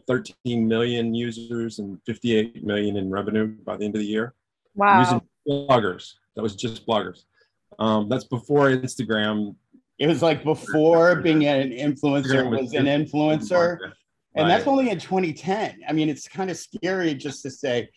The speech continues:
Speaker 3: wow, twenty ten, uh, you know, it was, yes, eleven years ago, but how everything has kind of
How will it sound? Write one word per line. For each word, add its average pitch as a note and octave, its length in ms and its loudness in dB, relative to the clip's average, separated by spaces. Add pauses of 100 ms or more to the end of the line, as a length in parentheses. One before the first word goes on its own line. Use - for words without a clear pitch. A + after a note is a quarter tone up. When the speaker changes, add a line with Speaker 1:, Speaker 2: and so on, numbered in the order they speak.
(400)
Speaker 3:
wow, C3+ 220 -2
twenty D#3 340 -2
ten, E3 220 0
uh, B2+ 80 -4 (180)
you D3+ 100 -2
know, A#2 280 -2 (180)
it C3+ 260 -6
was, D3 240 2
yes, A#2+ 280 -2
eleven B2 280 -2
years D#3 220 0
ago, A#2+ 380 -2
but A#2 260 -2 (340)
how D3 300 0
everything D3 460 -4
has A#2+ 160 -8
kind C3+ 260 -4
of B2 160 -6